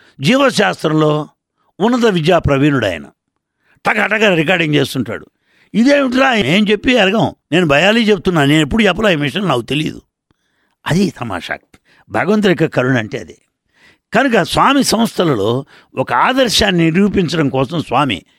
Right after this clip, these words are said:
అంతా కూడా, యాజమాన్యం అంతా కూడా ఈ వ్యవస్థలో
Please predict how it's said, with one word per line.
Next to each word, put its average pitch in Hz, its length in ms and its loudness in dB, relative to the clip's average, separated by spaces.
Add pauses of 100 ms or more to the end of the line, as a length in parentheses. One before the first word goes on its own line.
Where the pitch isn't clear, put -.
(340)
అంతా 247 1200 0
కూడా, 82 260 -6 (760)
యాజమాన్యం 233 680 2
అంతా 208 280 0
కూడా 156 340 -2 (500)
ఈ 220 140 4
వ్యవస్థలో 214 1080 0